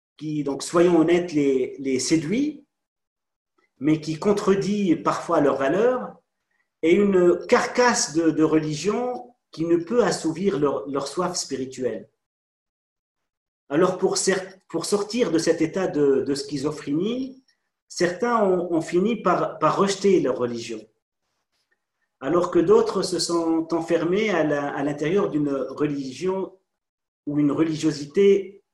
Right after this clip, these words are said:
superficielle et figée, et ont fini donc parfois par, par basculer vers, vers la haine et vers la violence. Une violence contre une, une modernité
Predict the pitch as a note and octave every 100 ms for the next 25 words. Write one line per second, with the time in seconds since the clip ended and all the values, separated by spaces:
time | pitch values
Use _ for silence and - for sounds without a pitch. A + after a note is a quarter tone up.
0 | _ - - - F3+ - E3 - E3 B2
1 | - - _ _ _ _ _ _ _ _
2 | - C#3+ C#3 - E3+ D3+ D#3 C3+ - _
3 | _ _ _ _ _ - C#3 D3 D3+ D#3
4 | F3+ E3 D#3+ - C#3 - F3 E3+ C#3+ -
5 | C3+ A#2+ B2+ C#3 - C#3 C#3 E3 C3+ B2+
6 | A2 C3 C3 B2+ D3+ D#3 D3 B2+ A2 A#2
7 | A#2 A2+ C3 D3 C#3+ - - - _ _
8 | _ _ _ _ _ C3+ D3 C#3+ E3+ G#3+
9 | G#3 - E3+ - E3+ E3 D3+ D3+ D3 D3+
10 | D#3 E3+ D#3 D#3+ D#3+ G#3+ A3+ A#3+ B3 -